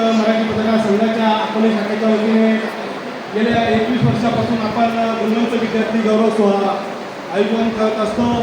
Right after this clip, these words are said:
या कार्यक्रमासाठी या तालुक्यातील सर्व नव्वद माध्यमिक विद्यालय, बत्तीस आश्रमशाळा आणि बारा उच्च माध्यमिक विद्यालय या सर्व विद्यालयांमध्ये येणारे प्रथम, द्वितीय,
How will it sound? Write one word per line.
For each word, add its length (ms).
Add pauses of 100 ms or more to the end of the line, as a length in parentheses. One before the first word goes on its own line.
(840)
या 100
कार्यक्रमासाठी 920 (960)
या 100 (100)
तालुक्यातील 680 (1300)
सर्व 320
नव्वद 320
माध्यमिक 400
विद्यालय, 480
बत्तीस 400 (640)
आश्रमशाळा 580 (540)
आणि 180
बारा 320
उच्च 160 (100)
माध्यमिक 420
विद्यालय 420 (1400)
या 180
सर्व 200 (140)
विद्यालयांमध्ये 840
येणारे 340 (120)
प्रथम, 420
द्वितीय, 300